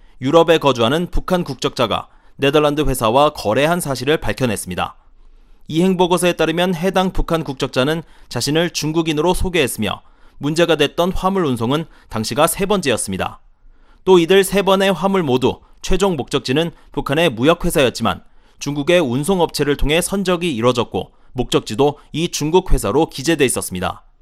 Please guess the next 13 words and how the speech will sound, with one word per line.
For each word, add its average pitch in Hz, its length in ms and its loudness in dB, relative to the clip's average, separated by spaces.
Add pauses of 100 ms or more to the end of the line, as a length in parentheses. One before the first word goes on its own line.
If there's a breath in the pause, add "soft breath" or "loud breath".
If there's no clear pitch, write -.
(600)
따라서 180 440 6
네덜란드 165 520 4
수출업자는 180 720 0
자신이 170 380 -2
판매한 156 480 0
물품의 139 440 -2
최종 - 340 0
목적지를 139 600 -4
알지 123 360 -2
못했다고 101 680 -4 (240 soft breath)
이행 151 300 -2
보고서는 123 440 -2
명시했습니다. 107 720 -4